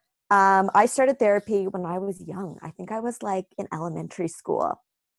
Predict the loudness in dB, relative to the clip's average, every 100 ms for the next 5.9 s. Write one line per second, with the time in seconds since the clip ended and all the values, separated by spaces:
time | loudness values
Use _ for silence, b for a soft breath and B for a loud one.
0 | _ _ -8 -4 -2 0 -2 0 0 0
1 | -4 -8 -6 -4 0 0 0 0 2 0
2 | 0 -10 b b b 2 2 2 -2 -2
3 | -2 -4 -6 -8 -6 -2 0 0 0 0
4 | -2 -6 -8 _ _ _ _ 4 4 2
5 | _ 0 2 2 -2 -2 -2 -4